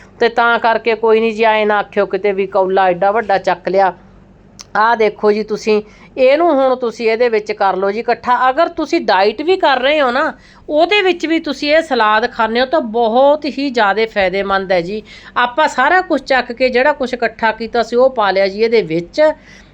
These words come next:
ਤੇ ਤੁਸੀਂ ਦੇਖਿਓ, ਇੱਕ ਵਾਰੀ ਜ਼ਰੂਰ ਖਾ ਕੇ ਦੇਖਿਓ। ਜਦੋਂ ਤੁਸੀਂ ਇੱਕ ਵਾਰੀ ਖਾ ਲਿਆ, ਤੁਸੀਂ ਵਾਰ-ਵਾਰ ਇਹ ਮੰਗੋਗੇ ਵੀ ਆਪਾਂ ਉਹੋ ਜਿਹਾ ਸਲਾਦ ਹੀ ਤਿਆਰ ਕਰੀਏ, ਆਏ ਗਏ ਨੂੰ ਵੀ ਖਵਾਇਆ ਕਰੋਗੇ।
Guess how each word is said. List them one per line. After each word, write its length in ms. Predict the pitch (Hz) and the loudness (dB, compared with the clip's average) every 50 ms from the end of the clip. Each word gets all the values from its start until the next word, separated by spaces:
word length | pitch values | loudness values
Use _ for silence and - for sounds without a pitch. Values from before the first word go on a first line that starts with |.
| _ - | _ -2
ਤੇ 100 | 302 311 | -2 -2
ਤੁਸੀਂ 320 | 311 - 311 277 - 311 269 | 0 0 -2 0 0 -2 0
ਦੇਖਿਓ, 480 | 240 254 254 247 254 - - 294 302 294 | 0 0 0 0 0 0 0 2 2 2
ਇੱਕ 200 | 285 285 - 311 | 2 0 0 0
ਵਾਰੀ 240 | 311 330 330 349 339 | 0 2 2 2 0
ਜ਼ਰੂਰ 300 | 254 285 294 330 359 349 | 0 0 0 0 0 0
ਖਾ 200 | 330 302 302 294 | 0 0 0 0
ਕੇ 140 | 302 302 | 0 0
ਦੇਖਿਓ। 300 | 285 277 254 254 - 277 | 0 0 -2 0 -2 -2
ਜਦੋਂ 240 | 269 269 285 302 311 | 0 0 0 -2 -2
ਤੁਸੀਂ 260 | 302 320 311 - 330 | -4 -8 -6 -4 -6
ਇੱਕ 160 | 320 320 - 311 | -6 -4 -2 0
ਵਾਰੀ 240 | 302 311 320 320 | 2 2 2 0
ਖਾ 200 | 320 - 294 269 | -2 -2 -2 0
ਲਿਆ, 140 | 277 285 285 | 2 2 0
ਤੁਸੀਂ 280 | 285 294 262 - 302 269 | -2 -2 -6 -6 -6 -2
ਵਾਰ-ਵਾਰ 560 | 220 226 214 214 214 220 233 240 254 254 247 | 0 0 2 2 2 0 0 2 0 2 2
ਇਹ 140 | 247 269 285 | 2 2 2
ਮੰਗੋਗੇ 680 | 262 220 190 175 165 190 196 202 202 233 240 226 226 - - - - - - | 0 -2 -4 -2 0 0 0 2 2 0 0 -2 -4 -8 -20 -20 -16 -6 -2
ਵੀ 120 | 226 262 | 0 2
ਆਪਾਂ 320 | 269 254 247 - - 277 269 | 2 0 0 0 2 2 2
ਉਹੋ 200 | 247 208 240 254 | 4 2 0 0
ਜਿਹਾ 140 | 262 277 262 | 2 0 0
ਸਲਾਦ 400 | 262 262 240 226 226 226 220 262 | 0 0 0 2 2 2 2 0
ਹੀ 80 | 285 | -2
ਤਿਆਰ 320 | - - 226 220 214 208 208 | -2 0 0 2 0 0 0
ਕਰੀਏ, 320 | - 202 196 202 226 262 | -2 -2 -2 0 0 0
ਆਏ 220 | 277 262 269 269 | 2 2 2 2
ਗਏ 160 | 269 285 285 285 | 2 2 2 2
ਨੂੰ 100 | 311 311 | 0 -2
ਵੀ 80 | 311 | -4
ਖਵਾਇਆ 380 | 294 - 220 202 190 180 170 165 | -4 -2 -2 0 2 2 2 0
ਕਰੋਗੇ। 480 | - 185 180 180 180 175 180 175 170 | 0 -2 -2 -2 -2 -2 -4 -4 -6